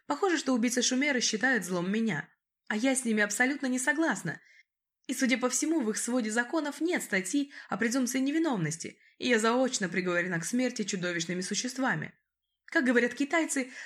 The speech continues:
для того, чтобы бороться с чудовищным злом, требуется чудовищное добро. Так вот, не пора ли стать чудовищным добром, пока высокогуманные шумеры не отправили меня очередной раз в стазис?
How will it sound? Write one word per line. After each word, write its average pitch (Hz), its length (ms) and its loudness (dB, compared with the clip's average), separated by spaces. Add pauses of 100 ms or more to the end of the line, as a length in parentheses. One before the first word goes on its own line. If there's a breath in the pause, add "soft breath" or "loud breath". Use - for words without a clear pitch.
для 254 80 -4
того, 349 220 2
чтобы 220 220 2
бороться 254 400 0
с 170 40 -2
чудовищным 196 540 -2
злом, 262 300 -2 (240 loud breath)
требуется 220 500 2
чудовищное 214 540 0
добро. 254 440 0 (540)
Так 214 220 -2
вот, 247 340 2
не 190 140 4
пора 262 260 2
ли 262 140 2
стать 269 320 -2
чудовищным 185 520 -2
добром, 247 440 0 (340 loud breath)
пока 320 220 0
высокогуманные 247 720 2
шумеры 240 480 2
не 185 100 2
отправили 233 460 0
меня 175 220 0
очередной 247 420 0
раз 185 160 -2
в - 20 -4
стазис? 165 540 -2